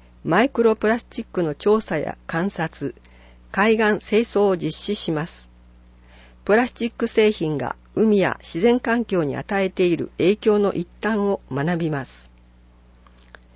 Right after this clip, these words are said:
日時、八月三日火曜、九時三十分から十一時三十分。場所、柳井南小学校体育館。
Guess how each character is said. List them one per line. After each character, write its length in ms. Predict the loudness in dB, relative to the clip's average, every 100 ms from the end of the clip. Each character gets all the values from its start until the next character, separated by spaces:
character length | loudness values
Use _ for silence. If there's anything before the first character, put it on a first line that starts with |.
| -8
日 300 | 0 0 0
時、 180 | -4 -6 -10
八 320 | -8 -6 0 2
月 260 | 2 2
三 140 | 0 0
日 180 | -4
火 160 | -4 -2
曜、 300 | 0 -2 -4 -10 -20 -20 -10
九 160 | -2 0
時 140 | -2
三 280 | -4 -2 0
十 140 | -2
分 300 | -6 -2 -2
か 120 | 0 -2
ら 140 | -4 -2
十 200 | 0 0
一 180 | -2 -6
時 120 | -6
三 300 | -4 -2 -2
十 140 | -4
分。 320 | -8 -8 -10 -10 -20 -20 -20 -20 -20 -20 -20 -20 -16
場 160 | -2 -2
所、 300 | 2 2 2 0
柳 320 | 0 2 2
井 60 | 0
南 320 | 0 2 2
小 240 | 0 -2 0
学 220 | 0 -2 -2
校 200 | -2 -2
体 260 | -2 -2
育 160 | -2 -4
館。 280 | -6 -10